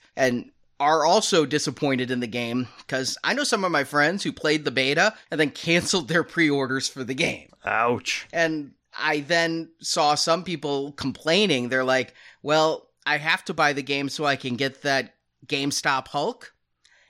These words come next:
Speaker 1: GameStop has the Hulk available individually now for twenty-nine ninety-nine. You no longer have to buy the game to get Outback Hulk.
Speaker 2: I'm playing the long game on that one. I'm gonna, I'm gonna be the guy who picks that one up for eight ninety-nine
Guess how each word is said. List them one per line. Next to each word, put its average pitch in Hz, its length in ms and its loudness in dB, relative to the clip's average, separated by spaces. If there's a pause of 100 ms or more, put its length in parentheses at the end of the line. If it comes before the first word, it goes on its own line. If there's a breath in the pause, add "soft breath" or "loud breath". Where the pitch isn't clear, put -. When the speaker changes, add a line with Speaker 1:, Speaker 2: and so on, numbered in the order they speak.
(160)
Speaker 1:
GameStop 233 540 0
has 185 280 -2
the 202 100 -2
Hulk 240 340 2
available 247 560 2
individually 269 760 0
now 165 380 2
for 160 180 -6
twenty-nine 190 640 -2
ninety-nine. 175 720 0
You 143 140 -2
no 165 160 0
longer 180 340 0
have 165 300 -2
to - 80 -10
buy 170 220 0
the 160 100 -8
game 156 460 0 (340 loud breath)
to 160 140 -2
get 143 320 0
Outback 139 480 -2
Hulk. - 540 -8 (180)
Speaker 2:
I'm 220 180 6
playing 247 300 6
the 220 80 0
long 214 240 8
game 165 180 4
on 131 120 4
that 101 180 -2
one. 95 120 -6
I'm 165 220 2
gonna, 180 320 0
I'm 170 100 4
gonna 208 120 4
be 202 80 0
the 175 100 -4
guy 160 220 6
who 151 80 0
picks 151 220 -4
that 151 120 4
one 143 160 4
up 131 140 2
for 101 400 -4
eight 139 180 -2
ninety-nine 113 720 2